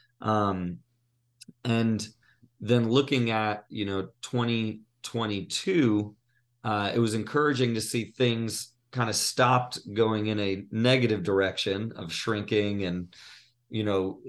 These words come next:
fall away, all that stuff, stop attendings, and to turn around and start, okay, our overall growth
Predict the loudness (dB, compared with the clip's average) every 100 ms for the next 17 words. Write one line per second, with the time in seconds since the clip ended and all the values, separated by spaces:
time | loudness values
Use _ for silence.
0 | -16 -18 -6 -2 2 4 2 2 2 2
1 | 0 -4 -6 -6 -2 -4 -4 -4 -4 -2
2 | -2 -4 -6 -6 -4 -4 -4 -6 -12 _
3 | -14 -8 -6 -2 0 0 0 -2 0 -2
4 | -4 -4 -2 0 0 0 2 2 -2 -6
5 | _ _ _ _ -2 -2 2 2 0 -2
6 | 2 4 4 2 -4